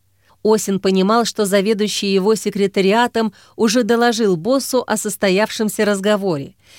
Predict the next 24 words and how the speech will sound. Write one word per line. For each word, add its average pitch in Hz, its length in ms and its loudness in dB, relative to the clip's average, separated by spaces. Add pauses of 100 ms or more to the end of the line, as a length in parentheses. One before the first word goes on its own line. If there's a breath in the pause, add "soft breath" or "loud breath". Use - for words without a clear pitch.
(140 soft breath)
И - 100 -4
если 220 420 2
назначил 185 600 0
встречу, - 720 -4 (300 soft breath)
то, 254 160 2
следовательно, 285 800 0
решение 277 580 2
принято. 180 680 -2 (400)
Главное 233 640 2
теперь 240 400 -2
повидаться 226 720 0
с - 60 -6
самим 233 380 2
вице-премьером 233 1160 -2 (360 soft breath)
и 240 120 2
пообещать 247 720 0
ему 202 200 -2
столько, 196 640 -2
сколько 254 540 -2
никогда 247 580 2
не 277 160 2
даст 254 400 0
никто 262 420 0
другой. 254 640 0